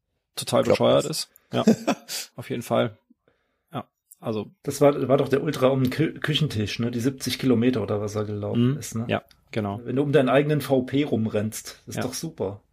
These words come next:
Speaker 1: Ja, das kannst du ja immer,
Speaker 3: <laughs>
Speaker 1: immer gleich zugreifen. Ja. Ist ganz spannend, aber d-, der hat das halt auch schon vorher gemacht, ne, vor Corona. Ähm, so verrückte Sachen. Da, da muss der, also so, so eine innere Motivation haben,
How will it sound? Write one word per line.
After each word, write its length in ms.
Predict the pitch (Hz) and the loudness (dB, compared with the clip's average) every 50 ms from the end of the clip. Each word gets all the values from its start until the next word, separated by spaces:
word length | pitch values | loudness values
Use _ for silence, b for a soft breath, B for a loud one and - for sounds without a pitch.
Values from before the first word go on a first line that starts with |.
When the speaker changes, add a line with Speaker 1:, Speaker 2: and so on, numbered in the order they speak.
| _ _ _ _ _ - | _ _ _ _ _ -10
Speaker 1:
Ja, 60 | 127 | -8
das 180 | 156 - - - 143 127 - - | -6 -4 0 2 2 2 2 2
kannst 200 | 151 135 123 - | 2 2 4 4
du 40 | 143 | 6
ja 60 | 143 | 6
immer, 460 | - - - 262 185 165 165 151 - - | 6 6 6 4 6 6 6 4 4 4
Speaker 3:
<laughs> 20 | |
Speaker 1:
immer 280 | 151 147 240 143 139 127 | 4 4 4 4 4 4
gleich 260 | - 135 131 127 - | 4 4 2 2 -2
zugreifen. 520 | - 127 - - 107 107 107 - 113 104 - _ _ b b b b b b b b b b b b _ _ _ - | -4 -10 -6 -2 -2 -2 -2 -4 -8 -16 -18 _ _ b b b b b b b b b b b b _ _ _ -14
Ja. 220 | 120 107 107 117 120 - _ _ _ _ _ _ _ _ _ _ _ _ _ _ _ _ | -12 -10 -10 -10 -12 -16 _ _ _ _ _ _ _ _ _ _ _ _ _ _ _ _
Ist 100 | - - | -6 -2
ganz 140 | - 139 135 | 0 0 2
spannend, 240 | - - 151 147 127 | 2 2 2 4 4
aber 160 | 113 113 117 | 4 4 2
d-, 260 | 110 - - - - - - - - - _ - | 2 0 -2 -4 -4 -6 -14 -20 -20 -20 _ 0
der 100 | - 123 | 2 4
hat 80 | 131 135 | 4 4
das 100 | 131 127 | 4 4
halt 140 | 131 120 117 | 4 4 4
auch 80 | 117 | 2
schon 160 | - - 113 | 2 2 0
vorher 260 | - - 120 120 120 110 | 2 2 4 4 4 4
gemacht, 280 | 101 98 101 101 - 110 | 4 2 0 0 0 -2
ne, 80 | 120 | -2
vor 160 | - - 113 | -2 -2 -4
Corona. 420 | - - 95 101 101 113 123 123 107 98 _ _ _ _ _ - | -4 -2 -2 0 2 2 2 0 -2 -6 _ _ _ _ _ -8
Ähm, 480 | 127 120 107 107 107 107 110 110 104 104 | -4 -2 0 0 0 0 -2 -4 -6 -10
so 140 | - - 123 | -12 -12 -8
verrückte 360 | - - 117 110 110 - - 104 | -4 -2 0 0 -2 -2 -2 -2
Sachen. 300 | 107 104 101 117 113 104 - _ _ _ _ _ _ _ _ _ _ _ _ _ _ _ _ _ _ _ _ - | 0 0 0 -2 -4 -8 -10 _ _ _ _ _ _ _ _ _ _ _ _ _ _ _ _ _ _ _ _ -2
Da, 320 | - 110 110 107 107 101 - B B B B B B B B B B _ _ _ _ _ _ _ _ _ _ _ _ _ | 2 4 4 4 2 0 -2 B B B B B B B B B B _ _ _ _ _ _ _ _ _ _ _ _ _
da 100 | - 117 | 0 2
muss 220 | 107 147 131 - - | 2 2 0 0 2
der, 280 | 135 117 107 - - - | 4 4 2 2 0 -4
also 200 | 107 113 113 - _ _ _ _ | -4 -4 -4 -8 _ _ _ _
so, 340 | - 113 117 143 160 - 151 | -8 -2 0 0 2 2 2
so 120 | 120 127 | 2 2
eine 140 | 131 131 131 | 2 2 2
innere 360 | - 151 143 175 160 139 131 | 2 2 2 4 4 4 4
Motivation 680 | 127 131 139 135 143 123 120 - - - 127 131 139 127 | 4 4 2 2 2 0 0 0 0 2 2 2 2 2
haben, 420 | 110 104 104 107 117 131 131 131 | 2 2 2 0 0 -2 -4 -8